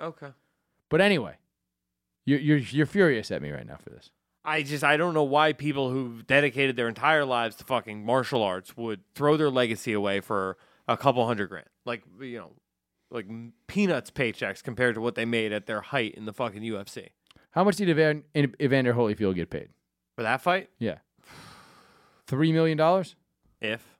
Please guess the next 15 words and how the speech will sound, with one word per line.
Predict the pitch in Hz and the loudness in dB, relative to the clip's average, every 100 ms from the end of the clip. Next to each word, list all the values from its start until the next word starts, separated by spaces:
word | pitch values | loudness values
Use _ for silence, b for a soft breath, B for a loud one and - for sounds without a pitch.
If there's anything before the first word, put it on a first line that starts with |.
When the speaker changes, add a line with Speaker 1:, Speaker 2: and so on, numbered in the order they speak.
| _ _ _ _ _ _ _ _ _ _ _ _ _ | _ _ _ _ _ _ _ _ _ _ _ _ _
Speaker 2:
Oh, | 151 123 - | 4 4 2
maybe | 135 139 123 | 0 2 2
less? | 120 151 147 - _ | 4 2 2 -8 _
Speaker 1:
Probably. | - 175 107 117 _ _ - | -2 0 0 -8 _ _ -10
Speaker 2:
Hmm. | 101 92 90 _ _ b b - | -6 -4 -6 _ _ b b 0
Yeah, | 175 | 0
he's | 170 | 2
gotta | 233 208 | 2 2
be | 131 | 2
worth | 101 | 0
a | - | 0
couple | 113 92 | 0 2
hundred | 107 87 | 0 2
mil, | 90 92 | 2 0
huh? | 78 90 | -2 -8